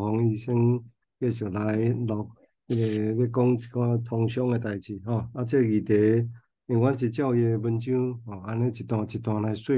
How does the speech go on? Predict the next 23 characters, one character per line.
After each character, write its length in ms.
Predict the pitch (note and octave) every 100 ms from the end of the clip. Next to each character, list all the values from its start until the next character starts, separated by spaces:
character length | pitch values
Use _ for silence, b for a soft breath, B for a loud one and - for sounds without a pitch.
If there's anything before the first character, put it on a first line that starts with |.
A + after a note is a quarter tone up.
| G#2
明 220 | F#2+ F#2+ G2
吼。 140 | A2 F#2+
啊， 180 | A#2+ A2+
希 120 | G#2+
望 280 | G#2 G#2 G2+ - _ _ _ -
会 120 | G#2+
使 120 | B2
帮 220 | A#2+ A#2+
助 120 | A#2 A2+
大 160 | A2+
家 60 | G2
了 280 | G#2+ C3 B2+
解 180 | C3 B2+
这 120 | C3
个 60 | A#2
议 220 | F#2+ G2
题 300 | F#2 G2 F#2+ F2+
吼。 240 | G#2+ F2+ A#2+
啊， 80 |
当 200 | A#2 C3
然 100 | A#2+
这 140 | A#2 D3
是 120 | B2+